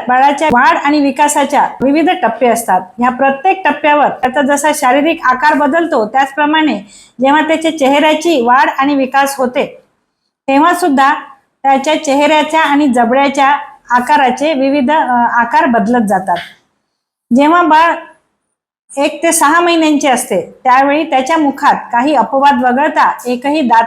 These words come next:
नसतो, म्हणजेच त्याची मुखपोकळी ही दंतविरहित असते.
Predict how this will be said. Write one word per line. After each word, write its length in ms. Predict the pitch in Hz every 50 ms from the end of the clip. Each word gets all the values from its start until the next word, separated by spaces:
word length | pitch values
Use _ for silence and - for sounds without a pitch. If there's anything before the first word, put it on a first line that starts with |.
| - 226
नसतो, 340 | 226 220 220 - 208 196
म्हणजेच 420 | 196 226 240 240 240 339 370 349 -
त्याची 220 | 277 277 262 320
मुखपोकळी 640 | 285 269 254 247 247 311 302 294 277 277 - 294 269
ही 120 | 247 294 294
दंतविरहित 800 | 240 226 247 247 247 247 339 302 262 254 254 269 302 311 - 277
असते. 340 | - - - - 160 160